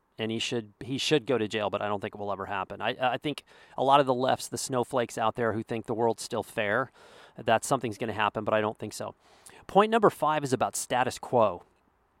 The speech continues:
And for some reason, I was never really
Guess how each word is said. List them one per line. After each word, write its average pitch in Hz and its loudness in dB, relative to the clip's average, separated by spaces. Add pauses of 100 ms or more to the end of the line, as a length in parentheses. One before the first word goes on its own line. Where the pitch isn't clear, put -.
(480)
And 127 0
for 147 0
some 202 2
reason, 117 -2 (680)
I 143 4
was 180 4
never 139 2
really 123 -2